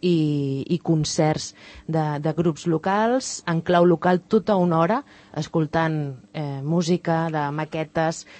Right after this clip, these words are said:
de, de discs que, que surten al, al mercat de grups en components santcugatencs, i el ritme santcugatenc és el magazín de, de la música local.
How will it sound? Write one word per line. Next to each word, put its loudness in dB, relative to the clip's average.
de, -2
de -4
discs 0
que, 0
que -6
surten 0
al, -6
al -4
mercat -2
de -4
grups -2
en -2
components -2
santcugatencs, -2
i 0
el -4
ritme -2
santcugatenc -2
és -6
el -2
magazín -6
de, -8
de -4
la -4
música -6
local. -4